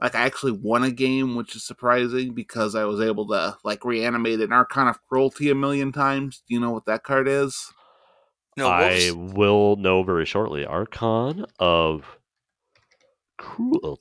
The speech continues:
Speaker 1: It's an eight mana creature that's,
Speaker 2: Oh.
Speaker 1: like,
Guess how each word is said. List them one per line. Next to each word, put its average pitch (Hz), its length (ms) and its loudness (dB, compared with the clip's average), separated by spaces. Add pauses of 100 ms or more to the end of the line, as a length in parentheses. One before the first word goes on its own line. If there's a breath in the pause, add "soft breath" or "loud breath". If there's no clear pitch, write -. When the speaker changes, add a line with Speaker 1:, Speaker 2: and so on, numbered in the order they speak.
Speaker 1:
It's - 220 0
an 190 100 2
eight 156 160 2
mana 170 280 -2
creature 151 640 -2
that's, 123 200 -4
Speaker 2:
Oh. 147 460 2
Speaker 1:
like, 117 480 0